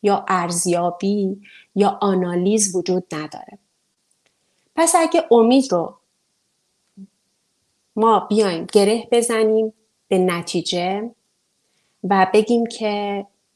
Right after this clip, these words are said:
ما در صورتی امیدوار خواهیم بود که به این نتیجه برسیم، اون وقت دچار مشکل می‌شیم. اما اگه یک تصویری که برای ما معنا داره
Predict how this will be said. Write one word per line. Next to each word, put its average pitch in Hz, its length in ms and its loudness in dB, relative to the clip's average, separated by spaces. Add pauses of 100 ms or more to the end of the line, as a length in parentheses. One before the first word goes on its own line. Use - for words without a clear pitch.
(580)
ما 214 140 4
در 202 200 0
صورتی 202 400 0
امیدوار 220 400 0
خواهیم 196 400 0
بود 196 200 0
که - 80 -12
به 185 80 2
این 190 200 2
نتیجه 175 360 -6
برسیم، 202 840 -2 (840)
اون 226 120 2
وقت 247 240 0
دچار 214 300 2
مشکل 170 440 -4
می‌شیم. - 460 -10 (1300)
اما 349 280 6
اگه 339 220 2
یک 330 220 0
تصویری 214 1040 0
که 220 140 -2
برای 214 220 -4
ما 226 140 4
معنا 185 480 2
داره 190 400 -8